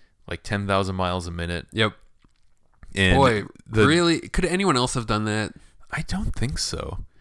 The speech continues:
Speaker 2: That's
Speaker 1: He's
Speaker 2: so
Speaker 1: so,
Speaker 2: nuts.
Speaker 1: he's so shrill.
Speaker 2: I
Speaker 1: He's
Speaker 2: can't
Speaker 1: so nuts.
Speaker 2: imagine how they could have even written the lines. Do you think he ad-libbed a lot of that?
Speaker 1: No,
Speaker 2: Like
Speaker 1: I think
Speaker 2: the
Speaker 1: he probably
Speaker 2: noises?
Speaker 1: just, I think he probably just did it. Well, I mean, yeah,
Speaker 2: Wow.
Speaker 1: maybe the voice, maybe, like, part of the character.
Speaker 2: Yeah.
Speaker 1: But I think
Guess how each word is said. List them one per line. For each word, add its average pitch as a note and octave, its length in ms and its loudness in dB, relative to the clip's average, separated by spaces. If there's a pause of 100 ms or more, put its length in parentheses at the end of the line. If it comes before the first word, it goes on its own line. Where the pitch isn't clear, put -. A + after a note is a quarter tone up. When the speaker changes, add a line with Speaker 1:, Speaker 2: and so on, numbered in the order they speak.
(160)
Speaker 2:
That's C#3 120 2
Speaker 1:
He's - 60 2
Speaker 2:
so B2 260 6
Speaker 1:
so, C3 60 8
Speaker 2:
nuts. F2+ 340 -6
Speaker 1:
he's B2+ 140 0
so A2 300 2
shrill. F#2 580 4
Speaker 2:
I D#3 100 2
Speaker 1:
He's - 80 -2
Speaker 2:
can't A3 120 2
Speaker 1:
so - 120 8
nuts. F3 300 6
Speaker 2:
imagine E3+ 300 -2
how - 200 -4
they F3 100 2
could D3+ 160 0
have C3+ 100 0
even B2+ 240 -2
written A2+ 380 -2
the G#2 120 -2
lines. F#2 920 -6
Do A2+ 80 -4
you A#2+ 60 0
think F#3 120 0
he A3 300 -4 (260)
ad-libbed B2+ 460 -2
a D#3 60 -2
lot E3+ 200 0
of F3 60 -6
that? F#3 300 -4 (640)
Speaker 1:
No, F#2 300 4
Speaker 2:
Like C3 100 6
Speaker 1:
I B2+ 40 -2
think A2+ 100 2
Speaker 2:
the B2 40 6
Speaker 1:
he A2+ 60 4
probably G#2 240 6
Speaker 2:
noises? E3+ 400 2
Speaker 1:
just, - 100 -6
I G2 80 -2
think C3+ 160 -8
he C#3+ 60 -12
probably G2+ 260 -2
just E2+ 180 -8
did F2 200 -6
it. D2+ 120 -8
Well, A#2 120 4
I B2+ 80 8
mean, B2+ 160 4
yeah, C3 100 6
Speaker 2:
Wow. A#2+ 60 4
Speaker 1:
maybe B2 160 4
the F2+ 100 2
voice, E2+ 300 -4
maybe, G2+ 200 0
like, E2+ 220 -2
part F2+ 160 0
of E2 40 -2
the E2+ 60 -8
character. E2+ 540 -8 (260)
Speaker 2:
Yeah. G#2+ 180 -2
Speaker 1:
But G2 80 4
I G2+ 40 4
think G#2 200 -2